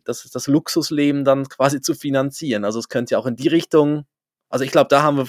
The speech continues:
da, vielleicht haben wir da gar nicht mal so eine, haben wir eine sehr, haben wir eher so <laughs> bodenständige, genügsame, äh, Partnerin, sagen wir es mal so, oder so, dass vielleicht dann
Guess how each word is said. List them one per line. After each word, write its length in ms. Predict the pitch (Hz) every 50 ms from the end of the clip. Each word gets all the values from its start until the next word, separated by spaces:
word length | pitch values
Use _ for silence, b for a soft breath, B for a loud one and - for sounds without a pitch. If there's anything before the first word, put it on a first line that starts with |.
| - - _
da, 140 | - 123 117 -
vielleicht 160 | - 151 -
haben 120 | 165 143
wir 60 | 135
da 100 | 135 139
gar 160 | 131 123 123 135
nicht 100 | 147 147
mal 120 | 147 139
so 80 | 131 135
eine, 200 | 135 135 127 131 b b b b b b
haben 100 | - 143
wir 60 | 139 120
eine 140 | 135 139
sehr, 240 | 123 131 139 139 151 - _ _ _
haben 140 | - - 127
wir 160 | 131 131 123 - _ _ _ _ _ _ _ _ _ _ _
eher 300 | - 143 135 139 143 139 135
so 340 | 131 143 131 131 135 139 - -
<laughs> 120 | _ _ _
bodenständige, 880 | - 131 147 165 175 175 160 - - 143 139 139 143 139 131 131 143 123
genügsame, 960 | 120 135 127 131 139 156 - - - 151 139 127 127 135 135 135 135 135 b b b b b b b b b b b b _ _ _ _ _
äh, 200 | _ - 120 120 113 _ _ _ _ _ _ _
Partnerin, 880 | - - 147 131 - - _ 139 127 120 120 117 110 107 104 101 104 104 _ _ _ _ _
sagen 140 | - 101 120
wir 60 | 127
es 80 | 123 120
mal 140 | 123 120 117
so, 300 | 113 120 123 117 101 B B B B B B B B B
oder 220 | 120 123 127 127
so, 140 | 120 117 104
dass 200 | - 120 - -
vielleicht 260 | - 123 117 123 -
dann 420 | 117 113 120 123 123 120 120 123